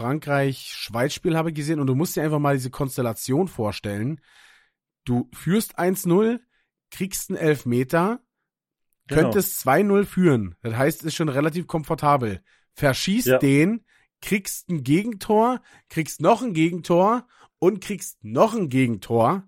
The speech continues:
Speaker 2: Ja.
Speaker 1: Und dann kommst du wieder zurück. Also,
Speaker 2: Ja.
Speaker 1: da ist auf jeden Fall
Speaker 2: Also wie Power dahinter, finde
Speaker 1: Ja,
Speaker 2: ich.
Speaker 1: vor allen
Speaker 2: Also
Speaker 1: Dingen,
Speaker 2: das,
Speaker 1: äh,
Speaker 2: ne?
Speaker 1: vor allen Dingen auch, ähm, äh, Leidenschaft und Siegeswille. So, und
Speaker 2: Ja.
Speaker 1: nicht dieses Aufgeben.
Speaker 2: Genau.
Speaker 1: So.
Speaker 2: Genau. Sehe ich genauso.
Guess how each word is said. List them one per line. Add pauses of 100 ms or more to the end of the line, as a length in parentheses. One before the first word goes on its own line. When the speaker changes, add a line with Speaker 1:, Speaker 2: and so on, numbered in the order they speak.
(800)
Speaker 2:
Ja.
Speaker 1:
Und
dann
kommst
du
wieder
zurück. (260)
Also, (480)
Speaker 2:
Ja.
Speaker 1:
da
ist
auf
jeden
Fall
Speaker 2:
Also
wie (920)
Power
dahinter,
finde
Speaker 1:
Ja,
Speaker 2:
ich.
Speaker 1:
vor
allen
Speaker 2:
Also
Speaker 1:
Dingen,
Speaker 2:
das,
Speaker 1:
äh,
Speaker 2:
ne?
Speaker 1:
vor
allen
Dingen
auch,
ähm,
äh,
Leidenschaft
und
Siegeswille.
So,
und
Speaker 2:
Ja.
Speaker 1:
nicht
dieses
Aufgeben.
Speaker 2:
Genau. (220)
Speaker 1:
So. (460)
Speaker 2:
Genau. (340)
Sehe
ich
genauso.